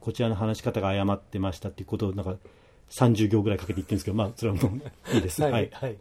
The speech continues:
Speaker 1: カットします。はい。
Speaker 2: うん。
Speaker 1: えー、まあ、はい。で、本当だったらスカイプ人生相談に自分が出させていただいて、えー、実話怪談、都市伝説は興味を持って話を聞いてもらうために、どの程度内容をコントロ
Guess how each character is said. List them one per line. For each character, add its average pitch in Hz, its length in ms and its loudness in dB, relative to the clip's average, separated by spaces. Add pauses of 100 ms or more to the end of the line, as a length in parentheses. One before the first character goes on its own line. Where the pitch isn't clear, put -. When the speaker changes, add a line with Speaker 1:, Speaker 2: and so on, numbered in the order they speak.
(120)
Speaker 1:
カ 110 100 0
ッ - 40 -8
ト - 80 -10
し - 100 -6
ま 90 80 -2
す。 - 140 -14
は 98 100 -8
い。 98 40 -6
Speaker 2:
う 104 40 -8
ん。 101 40 -12 (1120)
Speaker 1:
え 90 460 -6
ー、 120 40 -16 (1300)
ま 101 240 -2 (300)
あ、 - 40 -20
は - 200 2
い。 139 140 6 (140)
で、 117 200 2
本 110 200 2
当 127 80 6
だ 143 60 10
っ - 40 6
た 185 100 10
ら 117 60 10
ス - 100 -6
カ 123 100 8
イ 110 60 6
プ - 80 0
人 107 220 4
生 110 160 4
相 131 180 2
談 127 140 4
に 165 60 6
自 127 140 4
分 113 80 2
が 110 60 2
出 107 80 0
さ - 80 -4
せ 123 80 2
て 110 140 -6
い 98 40 -6
た 120 100 -2
だ 110 40 0
い 113 80 -2
て、 185 300 10 (880)
え 98 480 -2
ー、 - 20 -10 (340)
実 120 260 0
話 117 120 6
怪 107 260 2
談、 98 400 -2
都 120 100 -4
市 - 80 -6
伝 131 140 6
説 127 220 -2
は 113 100 2
興 156 240 6
味 135 100 12
を 110 40 6
持 113 80 4
っ 113 40 -2
て - 80 -4
話 107 260 0
を 117 40 4
聞 - 160 -6
い 104 40 -6
て 117 100 -2
も 127 160 -4 (320)
ら 123 160 2
う 123 60 0
た 143 80 2
め 165 80 8
に、 123 160 8 (300)
ど 123 100 8
の 139 60 12
程 240 220 12
度 143 80 8
内 107 260 4
容 113 180 6
を 104 40 0
コ - 180 -2
ン 117 80 2
ト 117 120 -2
ロ 113 60 4